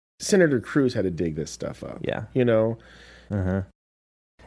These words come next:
Speaker 1: It's not, it's, it's really, uh, unfair to the, not to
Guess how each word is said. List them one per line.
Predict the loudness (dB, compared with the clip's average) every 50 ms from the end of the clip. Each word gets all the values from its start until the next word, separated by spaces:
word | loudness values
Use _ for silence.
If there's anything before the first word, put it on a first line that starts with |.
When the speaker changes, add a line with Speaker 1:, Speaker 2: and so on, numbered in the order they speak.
| -4 -2
Speaker 1:
It's | -2 0 2
not, | 2 2 2 2
it's, | 0 -2 -2 -2 -2 -2
it's | -2 -2 -2 -4 -6
really, | -2 0 4 6 6 6 6 6 4 4 2 0 -2
uh, | -6 -6 -4 -4 -4 -4 -6 -8 -6 -4 -4 -4 -4 -2 2
unfair | 4 4 4 2 2 0 2 2 4 4 4 2
to | 0 -2 -10 -6 -2 0 2
the, | 2 2 2 2 2 2
not | 0 0 -2
to | -2 -8